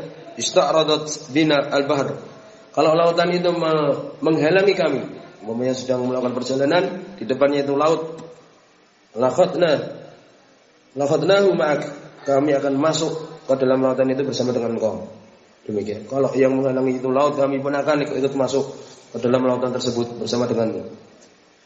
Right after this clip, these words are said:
"Fasir bina ya Rasulullah, berjalanlah dengan kami, wahai Rasulullah." Ini, "Berjalanlah kamu dengan kami, wahai Rasulullah. Ala barakatillah,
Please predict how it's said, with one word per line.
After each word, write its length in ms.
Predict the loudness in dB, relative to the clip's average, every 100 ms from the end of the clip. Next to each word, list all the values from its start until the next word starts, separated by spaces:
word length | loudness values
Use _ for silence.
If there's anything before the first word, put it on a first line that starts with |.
| _ _ _ _ _ _
"Fasir 400 | -2 4 4 4
bina 240 | 2 4
ya 160 | 2 2
Rasulullah, 560 | 0 0 2 2 2 0
berjalanlah 720 | -2 0 0 2 0 -2 -10 -16 -20 -20 _ _
dengan 240 | 0 2 2
kami, 400 | 2 2 0 -2
wahai 240 | 0 2
Rasulullah." 400 | 2 0 0 0 -2 -14 -20 -20 _ _ -14
Ini, 100 | -10
"Berjalanlah 480 | -4 -2 0 -2
kamu 320 | 0 -2 0 0
dengan 180 | 2 2
kami, 240 | 2 2
wahai 140 | 0 -2
Rasulullah. 420 | -4 -2 -2 -2 -8 -16 -20 -20 -2
Ala 240 | 2 4
barakatillah, 600 | 4 2 2 2 2 2